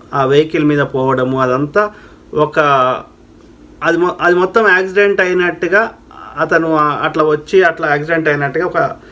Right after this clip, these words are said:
ఏమంటారు మిస్‌లీడ్ చేస్తున్నారు, అంటే ఒక తప్పుదో పట్టిస్తున్నారు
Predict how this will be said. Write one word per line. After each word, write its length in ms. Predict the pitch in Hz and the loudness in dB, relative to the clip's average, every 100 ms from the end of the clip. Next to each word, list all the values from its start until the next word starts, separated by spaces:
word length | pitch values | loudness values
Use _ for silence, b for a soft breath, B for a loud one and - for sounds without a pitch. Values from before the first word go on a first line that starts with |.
| B B B - | B B B -4
ఏమంటారు 720 | 151 156 160 156 143 131 131 | 0 0 2 2 2 0 -2
మిస్‌లీడ్ 560 | 135 165 185 233 226 226 | 0 2 2 4 4 4
చేస్తున్నారు, 500 | 180 147 - 135 117 | 2 -2 -4 -6 -4
అంటే 240 | 120 151 | -4 -2
ఒక 160 | 151 147 | -2 -2
తప్పుదో 480 | 147 151 190 196 180 | -2 -2 0 2 2
పట్టిస్తున్నారు 680 | 151 151 143 143 123 110 | 0 -2 -6 -4 -4 -6